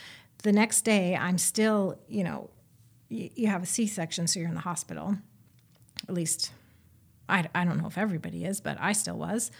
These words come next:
And the doctor checked on us the next day. I remember thinking it had been, you know, I hadn't seen him for so long. Like, when he came in, I was like, "W-, you know, why didn't he check on me yesterday?" <laughs> Like, right after. But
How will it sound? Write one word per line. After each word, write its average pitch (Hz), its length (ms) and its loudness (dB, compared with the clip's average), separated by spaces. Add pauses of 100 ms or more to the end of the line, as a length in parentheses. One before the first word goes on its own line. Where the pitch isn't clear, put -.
(600)
And 190 420 6
the 208 120 2
doctor 214 320 6
checked 220 280 0
on 185 140 0
us 185 140 -2
the 175 80 -2
next 170 260 -2
day. 165 220 0
I 185 100 4
remember 254 340 4
thinking 180 680 0
it 208 140 -2
had 180 140 -2
been, 175 220 0 (260)
you 220 60 0
know, 185 100 -2
I 135 80 -2
hadn't 220 220 4
seen 240 300 6
him 180 140 4
for 180 140 -4
so 214 240 0
long. 190 560 0 (880)
Like, - 400 -4 (100)
when 208 180 4
he 185 100 4
came 208 300 6
in, 214 140 4
I 180 100 0
was 175 160 -4
like, 170 260 -4 (480)
"W-, 107 180 -4 (200)
you 202 120 0
know, 135 200 0 (320)
why 208 180 4
didn't 277 160 8
he 233 80 8
check 254 260 -2
on 208 140 6
me 180 100 6
yesterday?" 165 560 0
<laughs> - 0 -
Like, 202 220 8 (260)
right 214 360 6
after. 202 500 2 (640)
But 196 240 -2